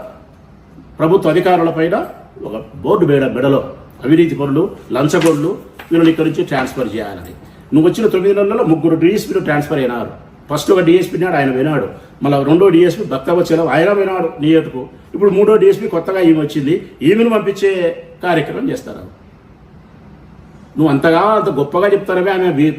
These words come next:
ఫీల్డ్ విజిట్కే పోలేదు, దొంగతనం జరిగలేదని చెప్పి. దీనికంటే ముందు ఒక ప్రెస్ మీట్ పెట్టావును, అంటే మునివరను కేసులో పెట్టకముందు నువ్వు పెట్టిన దొంగతనాలకు సంబంధించిన ప్రెస్ మీట్లో చాలా పత్తిగింజ మాదిరి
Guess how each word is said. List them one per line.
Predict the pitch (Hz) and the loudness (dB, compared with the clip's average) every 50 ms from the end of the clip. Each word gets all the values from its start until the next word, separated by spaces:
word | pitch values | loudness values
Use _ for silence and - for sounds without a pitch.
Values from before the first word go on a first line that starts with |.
| - - | -6 -4
ఫీల్డ్ | 170 185 196 185 180 | -4 -2 0 0 -2
విజిట్కే | 185 160 180 - - 180 185 165 | 2 2 0 0 2 -2 -2 0
పోలేదు, | 170 170 175 165 147 160 | 0 0 0 0 0 0
దొంగతనం | 160 165 165 180 175 175 156 | 0 0 0 0 -2 0 0
జరిగలేదని | 160 156 160 160 160 165 156 160 151 147 147 | 0 2 2 2 2 2 2 2 0 0 0
చెప్పి. | 143 143 135 120 143 185 208 - - - - - - - - - | -2 -2 -2 -2 0 -2 -2 -4 -10 -20 -20 -20 -20 -18 0 2
దీనికంటే | 185 180 180 180 180 170 - 196 | 2 2 2 0 -2 -4 -2 -2
ముందు | 202 202 214 208 196 190 185 | 0 2 4 4 4 2 0
ఒక | 165 175 170 165 151 143 139 - - - | -2 -2 -2 -2 -2 -4 -6 -10 -8 -8
ప్రెస్ | 170 160 - - | -6 -6 -2 -2
మీట్ | 208 180 175 175 | -4 -2 -2 -4
పెట్టావును, | 160 - 180 180 175 147 110 101 - - - - - - - - - - - | -2 -2 0 0 0 0 -2 -4 -8 -16 -20 -20 -20 -20 -20 -20 -20 -12 -4
అంటే | 135 139 190 151 | -2 0 2 4
మునివరను | 139 156 180 190 190 190 185 185 180 180 175 - - - - - | 4 4 4 2 2 0 2 2 2 0 0 -4 -12 -20 -10 -2
కేసులో | 147 165 180 - 185 185 - - | 0 0 0 2 0 0 0 0
పెట్టకముందు | 151 - 170 165 180 170 175 180 190 190 208 - - - - - - - - - | -2 -2 0 0 2 2 2 4 4 4 4 4 0 -4 -10 -18 -20 -10 -2 2
నువ్వు | 151 175 165 160 | 2 4 4 2
పెట్టిన | 165 - 196 196 185 151 | 0 2 0 0 2 2
దొంగతనాలకు | 160 165 180 175 180 180 180 175 170 170 | 0 0 0 0 0 0 0 0 0 0
సంబంధించిన | 175 165 170 170 165 156 160 160 151 | -2 0 0 0 0 0 0 -2 -2
ప్రెస్ | - 160 156 - 185 | -2 -4 -2 0 -2
మీట్లో | 185 175 202 226 254 294 - - - - - - | -2 0 0 0 0 0 -2 -6 -12 -16 -16 -14
చాలా | - 104 117 131 151 165 202 214 - | -10 -6 -2 0 0 2 2 0 0
పత్తిగింజ | 170 165 165 202 196 202 202 196 185 | -2 -2 -2 0 2 2 4 4 4
మాదిరి | 185 180 180 | 2 2 2